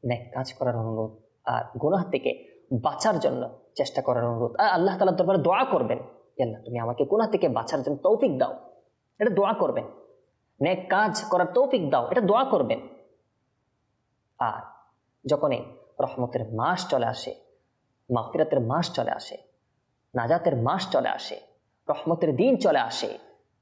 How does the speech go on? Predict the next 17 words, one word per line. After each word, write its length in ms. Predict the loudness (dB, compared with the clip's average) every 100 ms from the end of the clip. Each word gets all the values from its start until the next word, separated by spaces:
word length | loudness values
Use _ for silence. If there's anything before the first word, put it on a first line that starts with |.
| -8
যে 340 | -2 -2 -4 -6 0
জুমার 360 | 4 4 4
দিনের 260 | 4 4 4
মতো 240 | 2 2
বরকতময় 480 | 0 0 0 2 2
দিন 160 | 2 0
চলে 220 | 2 2
আসে, 240 | 0 -6 -12 -16 -20 -20 _
এই 260 | 4 6 4
দিনগুলাতে 720 | 4 4 4 4 4 2 2
আল্লাহ 240 | 4 4
তাআলার 200 | 2 2
দরবারে 260 | 2 4 2
কান্না 400 | 0 -2 0 0
করে 220 | 2 2
করে, 420 | 4 2 2 -2 -10 -4
রাতে, 720 | 0 0 0 4 4 4 0